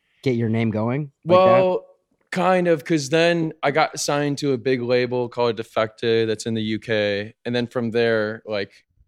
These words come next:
Speaker 2: kinda, like, that put, like, my name out there. And then
Speaker 1: Mm.
Speaker 2: from there, I released a new song, like, every three weeks for, like, two years straight.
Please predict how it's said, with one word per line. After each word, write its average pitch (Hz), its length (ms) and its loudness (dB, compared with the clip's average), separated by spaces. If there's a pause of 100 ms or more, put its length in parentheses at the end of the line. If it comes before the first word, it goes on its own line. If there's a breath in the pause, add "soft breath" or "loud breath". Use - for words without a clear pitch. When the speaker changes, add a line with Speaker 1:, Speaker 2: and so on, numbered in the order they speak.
(200)
Speaker 2:
kinda, 127 200 -2
like, 113 180 0
that 120 180 0
put, - 120 -6
like, 113 140 -4
my 110 160 -6
name 110 280 -6
out 113 200 -4
there. 123 460 -2
And 120 140 -2
then 117 140 0
Speaker 1:
Mm. 104 40 -8
Speaker 2:
from 113 140 -6
there, 110 220 2
I 104 60 0
released 107 420 -6
a 110 40 -10
new 104 200 -8
song, 101 340 -6
like, 98 240 -10
every 110 200 -4
three 110 200 -10
weeks 98 260 -8
for, 98 140 -6
like, 90 220 -6
two - 140 -8
years 98 200 -6
straight. 87 360 -10